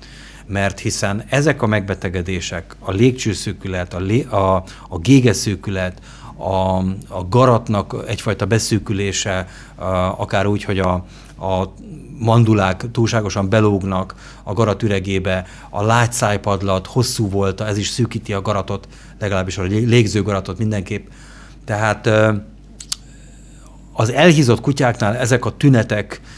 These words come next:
ö, amelyeket egyébként is viselni kell a kutyának, ezek romlanak,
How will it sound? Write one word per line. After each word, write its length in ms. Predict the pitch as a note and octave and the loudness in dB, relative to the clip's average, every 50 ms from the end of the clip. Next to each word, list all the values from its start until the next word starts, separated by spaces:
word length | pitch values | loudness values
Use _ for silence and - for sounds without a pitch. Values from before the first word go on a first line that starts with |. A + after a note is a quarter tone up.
| - - - - | -20 -20 -18 -12
ö, 280 | G2 G2+ G2+ G2+ G2+ G2+ G#2+ | -8 -6 -4 -2 -2 -2 -2
amelyeket 480 | - G#2+ G#2+ A2 A2 G#2+ G2+ G2 - G#2+ | -2 0 2 2 2 2 0 0 -2 -4
egyébként 520 | G#2+ - B2+ C3 C3 A#2 - A#2+ G#2 F#2 | -2 0 2 4 4 4 2 0 -2 0
is 280 | G2+ G#2 F#2+ - - - - - G#2+ | -2 -2 -2 -2 -4 -4 -6 -8 -2
viselni 520 | G2+ B2+ B2 - - A2+ G#2 G#2 G2+ F#2+ F2+ | 0 0 2 2 2 2 2 2 2 0 -2
kell 220 | - A2 G#2 G2 | -2 -2 0 0
a 60 | F#2 | -2
kutyának, 520 | - - A2 - A#2+ G#2+ G#2 G2+ F#2+ F2+ A2 | -2 -4 -2 -2 0 0 0 0 -2 -4 -4
ezek 340 | G2 F#2 F#2+ F2 - G#2+ | -4 -6 -6 -6 -8 -4
romlanak, 640 | G2+ A2 A2 A2+ A2 G#2+ G2+ G2 F#2+ F2+ F2 - - | 0 2 4 4 6 6 4 4 4 2 0 -2 -8